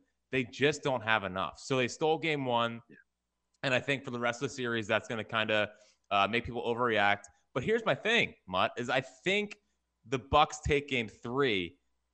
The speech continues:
Speaker 1: and then that's when I double down on betting on the Celtics. Like, I would almost wait on a Celtics series odds once they go down two one, because I think there's gonna be a lot of emotion,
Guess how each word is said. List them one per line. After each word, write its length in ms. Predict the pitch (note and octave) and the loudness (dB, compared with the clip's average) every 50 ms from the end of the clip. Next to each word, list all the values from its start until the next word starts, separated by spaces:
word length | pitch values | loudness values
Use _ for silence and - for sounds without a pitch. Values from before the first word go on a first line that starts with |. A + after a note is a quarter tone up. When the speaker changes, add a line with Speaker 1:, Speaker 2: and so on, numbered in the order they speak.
| _ _ - | _ _ 2
Speaker 1:
and 360 | B2 B2+ B2+ A#2+ A2+ G#2+ A2 | 2 2 2 -2 -6 -2 0
then 340 | D#3+ E3 E3+ D#3+ D3 B2+ A2 | 2 4 4 4 2 4 6
that's 340 | C#3 D3 E3 F3 E3+ - | 8 8 8 8 6 2
when 160 | - D3 C#3 C3 | -2 0 2 2
I 120 | B2 A#2 | 2 2
double 300 | G#2+ - C3 B2+ A#2+ A2+ | 2 0 0 0 0 -2
down 300 | G2+ A2+ A2+ A2+ A2+ G#2+ | -2 0 2 2 2 2
on 160 | G#2 G2+ F#2+ F2+ | 0 -4 -2 -2
betting 240 | A2 G#2+ G#2 G#2+ F#2+ | 0 0 0 0 -2
on 100 | F#2+ F#2 | -4 -6
the 60 | F2+ | -8
Celtics. 580 | F2 - F#2+ F2+ F2 - - - - _ - - | -8 -6 -6 -6 -6 -8 -14 -20 -20 _ -6 -2
Like, 160 | G#2+ A2+ - | -2 0 2
I 140 | - B2+ D3 | 4 6 6
would 160 | E3 E3 C#3+ | 6 6 2
almost 360 | C3+ B2+ A#2+ A#2 A2 G#2+ - F#2+ F2 | 0 0 0 0 -2 -2 -6 -10 -4
wait 300 | G2 A#2 C3 C3 A2 - - _ _ _ - | 0 2 2 2 0 -2 -10 _ _ _ -8
on 100 | G#2 G#2 | -6 -6
a 20 | G2 | -6
Celtics 440 | - - C3 A#2+ A#2 - G#2 - | -4 -2 -2 -2 -2 -4 -8 -8
series 340 | - - E3 D#3+ D3 B2 A2 | -8 -8 -6 -6 -6 -4 -2
odds 360 | A#2 G#2+ G2+ G2+ G2+ G2 - - _ _ _ _ - | 0 0 2 2 0 0 -4 -12 _ _ _ _ -8
once 220 | G#2 B2 C#3+ C#3 | -2 -2 -2 0
they 60 | C#3+ C#3 | 2 0
go 60 | B2 | 2
down 200 | A2+ A2+ G#2+ G2+ | 4 4 2 2
two 200 | - - A2+ G#2 | -2 -4 -4 -2
one, 180 | A2 A#2+ A#2+ | 0 0 0
because 180 | G#2+ A2 A2 A2+ | -2 -4 -6 -4
I 40 | C3+ | -4
think 140 | C3 D#3 C3+ | -4 -2 -4
there's 100 | B2+ A2+ | -6 -8
gonna 140 | B2 B2 | -6 -6
be 60 | A#2 A2 | -6 -6
a 60 | G2+ | -2
lot 220 | G2+ G2 G#2+ A#2 | 0 2 2 2
of 60 | A2 | 2
emotion, 460 | C#3 C3 B2 A#2 A2+ A2+ - - - | 0 2 4 6 6 4 4 0 -6